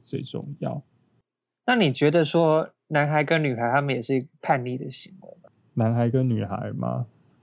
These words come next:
Speaker 2: 还是说整个，这四个人都是很叛逆的，这样，<laughs> 他们四个人都是叛逆的，甚至连老人都是这样。
Speaker 1: 嗯。
Speaker 2: 因为像那个老人不是，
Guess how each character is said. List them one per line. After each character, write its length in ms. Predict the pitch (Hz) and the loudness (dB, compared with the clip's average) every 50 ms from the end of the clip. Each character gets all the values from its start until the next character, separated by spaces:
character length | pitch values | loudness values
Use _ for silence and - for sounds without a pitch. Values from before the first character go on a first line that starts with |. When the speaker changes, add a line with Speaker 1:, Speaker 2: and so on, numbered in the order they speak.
| _ - - - - _ _ _ _ _ _ - | _ -20 -20 -20 -20 _ _ _ _ _ _ 2
Speaker 2:
还 120 | - 156 | 2 4
是 40 | 156 | 6
说 100 | 185 190 | 6 4
整 140 | 180 170 123 | 4 4 4
个， 200 | 127 123 123 - - _ | 4 4 2 2 -2 _
这 180 | - 175 208 196 | 2 4 4 4
四 140 | 165 - - | 4 4 4
个 80 | 156 | 6
人 100 | 143 127 | 6 6
都 140 | 117 127 139 | 6 4 4
是 140 | 135 143 147 | 4 4 4
很 120 | 143 117 | 2 2
叛 220 | 113 110 139 120 120 | 0 0 0 0 0
逆 100 | 123 120 | -2 -4
的， 120 | 113 113 | -4 -4
这 200 | 117 - - - | -2 -2 0 0
样， 80 | 143 - - _ - 247 | -2 -2 -4 _ -10 -10
<laughs> 300 | - - - - - - | -8 -8 -10 -12 -8 -2
他 100 | - 208 | 2 4
们 80 | 180 165 | 4 4
四 160 | - - - | 2 2 2
个 80 | 165 139 | 4 4
人 80 | 131 | 4
都 140 | 131 - 151 | 4 2 2
是 120 | 143 151 151 | 2 2 0
叛 280 | - - 175 139 131 | 0 2 2 2 2
逆 160 | 135 135 127 113 | 2 0 0 -2
的， 240 | - - 120 110 - _ - - 220 233 208 190 - - _ _ _ _ - | -4 -8 -10 -10 -12 _ -18 -14 -12 -10 -10 -12 -14 -18 _ _ _ _ -4
甚 140 | - 180 165 | 0 2 4
至 80 | 165 | 4
连 180 | 156 139 127 127 | 4 4 4 4
老 160 | 127 123 113 | 4 4 4
人 160 | 120 123 120 | 2 0 -2
都 160 | 117 123 117 | -2 -2 -2
是 300 | 113 - - - - - - | -4 -6 -8 -10 -10 -10 -12
这 120 | 156 160 147 | -12 -12 -12
样。 80 | 139 - - - _ _ _ _ _ _ _ _ _ _ _ _ _ _ _ _ _ _ | -12 -14 -16 -20 _ _ _ _ _ _ _ _ _ _ _ _ _ _ _ _ _ _
Speaker 1:
嗯。 560 | - 135 131 135 135 135 135 139 139 139 135 131 | -2 0 0 2 2 2 2 0 0 0 2 6
Speaker 2:
因 60 | 208 | 6
为 60 | 233 | 8
像 120 | 220 254 233 | 8 8 6
那 60 | 220 | 6
个 80 | 202 196 | 6 6
老 160 | 175 156 127 | 6 6 6
人 220 | 123 123 127 127 | 6 4 4 2
不 120 | 127 135 135 | 2 0 2
是， 320 | 139 165 175 175 170 165 | 4 4 4 4 4 2